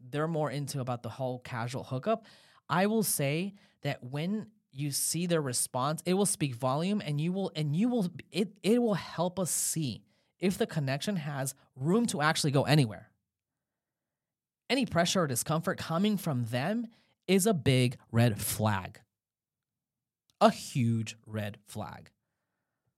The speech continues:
And someone who isn't understanding of, let's say, my choices probably doesn't even deserve to go on a second date with me. In my, my opinion.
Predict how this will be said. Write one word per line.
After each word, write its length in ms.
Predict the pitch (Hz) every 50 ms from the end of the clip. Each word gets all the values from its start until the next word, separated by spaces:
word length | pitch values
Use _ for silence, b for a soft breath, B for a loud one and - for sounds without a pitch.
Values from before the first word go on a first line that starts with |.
| _ _ _ _ _ -
And 200 | 165 165 147 -
someone 640 | - - - 170 202 220 233 254 269 277 277 269
who 300 | 226 - - 151 135 - _ -
isn't 480 | - 214 226 180 - 120 101 98 - - _ _ -
understanding 880 | 214 240 226 175 139 - - - 156 156 165 185 196 202 208 202 - - -
of, 180 | 143 139 135 135
let's 180 | 135 127 -
say, 140 | 170 151 120
my 360 | 117 107 110 117 127 143 165
choices 680 | 170 - 220 214 208 214 208 - 226 226 240 226 - - b b b b b -
probably 300 | - 254 269 285 294 269
doesn't 240 | 220 220 208 226 220
even 160 | 220 208 196
deserve 540 | 185 160 147 156 160 165 170 165 143 - - _ _ _ _ _ -
to 80 | 190
go 80 | 175 170
on 80 | 160
a 60 | 156 147
second 260 | - 151 143 147 127
date 160 | 127 113 104
with 140 | 113 113 110
me. 180 | 101 101 110 - _ _ _ _ _ _ _ _ _ _ _ _ _ _ _ _ _
In 140 | - 202 185
my, 360 | 165 151 151 147 143 143 143 - _ _ _ _ _ _ _ _ _ _ _ _ _ _ _ _ _ _ _ _ _ _ _ _ _ _ _ _ _ _ _ _ _ _ _ _ _ _ _ _ _ -
my 100 | 147 120
opinion. 320 | 98 - 104 123 123 131